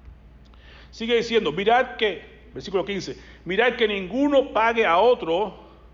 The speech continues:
mal por mal. Sería más bien como decir, bueno,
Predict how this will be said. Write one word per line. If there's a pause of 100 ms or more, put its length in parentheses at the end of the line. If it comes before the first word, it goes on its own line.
(180)
mal (760)
por
mal. (3500)
Sería
más
bien
como (120)
decir,
bueno,